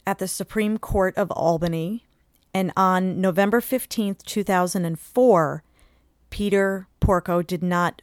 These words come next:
show up to work. And this was not like him, so his coworkers started to worry. After some time had passed,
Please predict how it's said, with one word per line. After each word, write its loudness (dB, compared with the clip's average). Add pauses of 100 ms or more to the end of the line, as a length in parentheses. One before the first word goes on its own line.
show 0
up -2
to -6
work. 2 (920)
And -4
this -2
was -2
not 4
like 2
him, -4
so -2
his -4
coworkers 0
started -2
to -4
worry. 0 (1040)
After 2
some -4
time 0
had -4
passed, -2